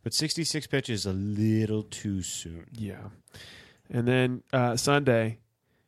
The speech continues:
Speaker 2: um,
Speaker 1: We had that game. We looked like we had that game.
Speaker 2: we looked like we had the game. And then, uh, we gave up three runs in the fucking third, or in the seventh, and Geltz just couldn't come through
Speaker 1: He
Speaker 2: for
Speaker 1: folded.
Speaker 2: us.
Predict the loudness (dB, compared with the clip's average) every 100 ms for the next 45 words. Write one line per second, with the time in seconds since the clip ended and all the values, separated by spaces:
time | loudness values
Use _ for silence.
0 | _ _ _ _ _ -4 0 2 0 -2
1 | -2 0 2 2 2 2 0 0 4 6
2 | 6 4 4 2 2 2 6 8 8 6
3 | 4 4 4 2 2 2 0 -2 -12 _
4 | _ _ _ _ _ _ _ -6 2 4
5 | 6 6 6 6 4 4 4 2 4 6
6 | 6 6 4 2 0 2 2 2 2 4
7 | 4 2 2 2 2 2 4 4 2 -2
8 | -6 -14 -14 -16 -20 -12 -8 -4 0 0
9 | -2 -6 -10 -14 -20 -20 _ -10 0 4
10 | 4 2 0 0 -4 -4 -6 -2 0 0
11 | 0 0 0 4 4 4 2